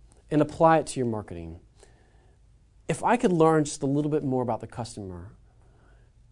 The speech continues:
I might be able to accurately predict how they're going to act in a situation or even to a given offer, right? And I'm not just limited, um, to,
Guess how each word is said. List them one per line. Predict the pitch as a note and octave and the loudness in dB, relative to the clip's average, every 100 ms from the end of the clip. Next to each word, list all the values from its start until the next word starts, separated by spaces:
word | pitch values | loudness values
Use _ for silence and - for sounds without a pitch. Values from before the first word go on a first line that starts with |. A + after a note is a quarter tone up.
| _ _ _ | _ _ _
I | D3 D#3 | -4 0
might | D#3 F#3+ | 2 0
be | F#3+ | 0
able | E3+ C#3+ | 0 0
to | B2+ - | -4 -2
accurately | C#3 - C#3 A#2 | -2 -2 -4 -2
predict | B2 A#2 A#2 - | -4 -2 -4 -4
how | B2+ B2+ | -4 -2
they're | C3 A#2+ | -2 -2
going | A#2+ A#2+ | -2 -4
to | - | -6
act | G#2 G2+ - | -8 -8 -10
in | |
a | G#2+ | -12
situation | - G2 G2+ G2+ G2 F2 G#2 - _ - - _ - - | -10 -14 -10 -10 -12 -16 -20 -20 _ -20 -20 _ -20 -10
or | - E3 | 4 8
even | F3+ D#3 | 8 4
to | D3 | 0
a | D3+ | -2
given | C#3+ C3 | -2 -2
offer, | B2 C#3 - - - _ - - _ _ | -4 -6 -12 -20 -20 _ -20 -20 _ _
right? | - A#2 C#3 - - - _ _ _ _ _ _ _ _ _ _ - _ _ - - | -8 -6 -6 -12 -20 -20 _ _ _ _ _ _ _ _ _ _ -20 _ _ -20 0
And | F3 F3+ - - - - _ _ | 4 4 2 -14 -20 -20 _ _
I'm | E3+ G3 | 0 2
not | G3 A#3 A#3 | 2 0 -2
just | G#3+ E3+ | -2 0
limited, | E3+ G3 G3 C3 A#2 A#2 - - | 4 4 4 0 -2 -4 -10 -16
um, | C3+ C3+ B2+ B2+ | -8 -4 -4 -8
to, | - F3 D#3 C#3 | -8 -2 -2 -2